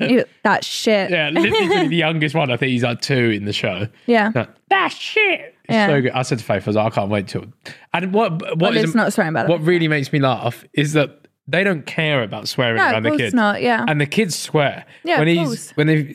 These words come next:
Speaker 2: packed him the swim shorts, whatever, he's like, "Oh, fucking swim shorts."
Speaker 1: <laughs>
Speaker 2: It's so funny, man. I find, I, I, I know it's bad, but I find young kids swearing really funny.
Speaker 1: Yeah,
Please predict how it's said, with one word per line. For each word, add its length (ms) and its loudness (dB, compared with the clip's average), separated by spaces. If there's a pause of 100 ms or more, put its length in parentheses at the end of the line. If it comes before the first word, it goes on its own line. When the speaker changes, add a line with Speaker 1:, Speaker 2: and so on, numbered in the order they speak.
(160)
Speaker 2:
packed 280 0
him 280 0
the 240 2
swim 300 0
shorts, 280 0
whatever, 220 4
he's 160 4
like, 100 -2
"Oh, 240 -4
fucking 560 0
swim 320 2
shorts." 520 -2
Speaker 1:
<laughs> 20 -12
Speaker 2:
It's 760 2
so 280 2
funny, 300 2
man. 220 -2 (600)
I 100 4
find, 260 -2
I, 280 0 (340)
I, 380 2
I 80 0
know 80 2
it's 120 -2
bad, 280 -10 (100)
but 160 -2
I 100 0
find 380 -2 (140)
young 320 0
kids 240 -6
swearing 500 -4
really 280 -8
funny. 240 -10 (220)
Speaker 1:
Yeah, 300 2